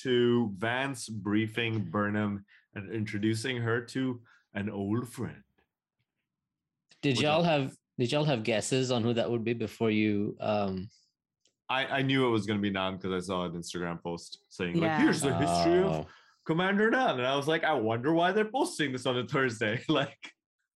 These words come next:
Speaker 3: I still, it's funny 'cause I saw the little preview at the beginning of the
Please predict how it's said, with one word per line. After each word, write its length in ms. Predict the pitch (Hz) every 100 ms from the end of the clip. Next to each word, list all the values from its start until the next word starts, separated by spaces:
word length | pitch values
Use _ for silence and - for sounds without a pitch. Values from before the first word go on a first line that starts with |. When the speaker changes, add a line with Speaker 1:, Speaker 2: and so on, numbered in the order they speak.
| _ _ _ _ _ _ _ _ _ _ - 196 -
Speaker 3:
I 100 | 247
still, 240 | 269 - -
it's 200 | - -
funny 300 | 254 269 214
'cause 180 | 208 190
I 100 | 190
saw 240 | 226 226
the 80 | 208
little 260 | 196 190 160
preview 380 | 196 185 190
at 80 | 175
the 80 | 151
beginning 440 | 147 160 160 160
of 140 | 156 143
the 240 | 143 139